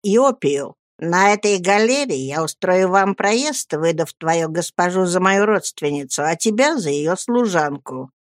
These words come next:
Советую вам отправляться прямо в Египет, где много христиан и есть христианские общины, которые примут вас на время под свою защиту.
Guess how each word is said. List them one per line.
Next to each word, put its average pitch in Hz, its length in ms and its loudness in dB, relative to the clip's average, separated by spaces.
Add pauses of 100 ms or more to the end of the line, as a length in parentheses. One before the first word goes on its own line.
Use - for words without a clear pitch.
(100)
Советую 185 600 2
вам 196 160 4
отправляться 196 640 0
прямо 214 540 2
в 196 40 -6
Египет, 202 800 -4
где 156 280 -2
много 175 340 0
христиан 196 800 0
и 165 80 -6
есть 160 340 0
христианские 180 720 0
общины, 202 640 -2
которые 156 380 -2
примут 180 400 0
вас 180 280 2
на 175 180 -2
время 180 360 0
под 147 180 -10
свою 156 280 -2
защиту. 170 720 -6